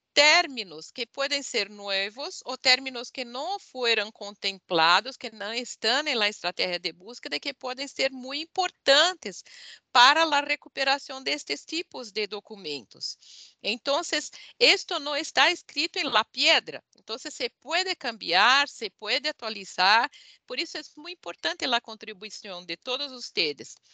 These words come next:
Muchos pueden decir, "Ah, yo no voy a hacer la publicación en el repositorio". No hay problema. Se, se no van a hacer o se no participan, o, por ejemplo,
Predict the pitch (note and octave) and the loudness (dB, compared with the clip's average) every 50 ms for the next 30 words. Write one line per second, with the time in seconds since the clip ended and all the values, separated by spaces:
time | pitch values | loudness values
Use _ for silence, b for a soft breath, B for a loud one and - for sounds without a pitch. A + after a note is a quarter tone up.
0 | b b b b _ G#3+ B3 D4+ - F#4+ F4+ - - E4 C#4+ D4 C4+ B3+ C4+ - | b b b b _ -8 -8 -6 -4 -4 -6 -2 -2 2 2 2 2 2 0 -2
1 | B3+ A#3 C#4 E4 E4+ D#4 B3+ D4+ D4 D#4+ F4 D#4 C#4 D4 D#4 E4 E4+ F4 - - | 2 4 4 4 4 2 0 -6 -8 -8 -10 -6 0 0 2 4 4 2 4 2
2 | D4+ C#4 D4+ D4 - - B3+ B3+ C#4 C#4+ - C#4 C4+ C4+ - C#4+ C4 C4+ C4+ C4 | 2 2 2 -2 -4 -6 -10 -8 -8 -4 -2 -2 -2 -2 -4 -6 -6 -6 -6 -4
3 | B3+ B3 C4 B3+ C4 C4+ _ B3+ B3+ B3 C#4+ - _ - F#3 D#3 D3+ - C#3+ F3 | -4 -4 -4 -4 -6 -8 _ -10 -8 -8 -10 -12 _ -6 -4 -4 -4 -6 -8 -10
4 | G#3 A#3 B3+ C4 C#4 - - - D#4 D#4 C#4+ B3 C4 C4 C#4 D4 C#4+ A#3 F3+ E3 | -4 -2 0 2 0 0 -2 -6 -10 -8 -4 0 4 6 6 6 6 4 0 -8
5 | B B B B B B B B B - - - A3 G#3+ A3 A3 G#3+ G#3 F#3 D#3+ | B B B B B B B B B -16 -2 2 6 6 8 8 6 6 4 0
6 | E3+ F#3 - - G3 G3+ G#3+ G3+ G3+ G3 G3 G3 F#3+ G3+ - - - G#3+ A#3 C4 | -2 -4 -4 -4 -4 -4 -4 -6 -2 -2 0 0 0 -2 -2 0 2 2 2 2
7 | C4 G#3 G3+ - - G#3 G#3 G#3 G#3 - G#3+ F#3+ G3 - G#3+ - - - A3+ A#3+ | 0 -2 -8 -8 -10 -8 -8 -8 -8 -2 -2 -2 -2 -2 -10 -14 -10 -6 -4 -4
8 | B3+ - - F#3+ E3+ F3 G#3 F#3 F#3+ G#3+ G#3 G#3 G3 - G3 F3 | -4 -6 -8 -12 -10 -10 -6 -6 -6 -4 -4 -6 -8 -8 -14 -18